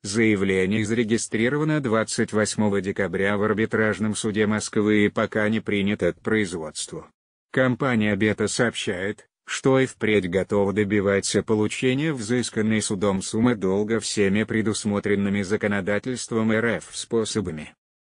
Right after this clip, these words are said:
Особо хотим отметить недобросовестное поведение футбольного клуба Ц С К А,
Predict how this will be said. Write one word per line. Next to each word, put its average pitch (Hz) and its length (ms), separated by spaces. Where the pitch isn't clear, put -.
Особо 117 540
хотим 107 460
отметить 110 580
недобросовестное 113 1120
поведение 101 580
футбольного 95 680
клуба 107 420
Ц 98 420
С - 120
К - 80
А, 76 160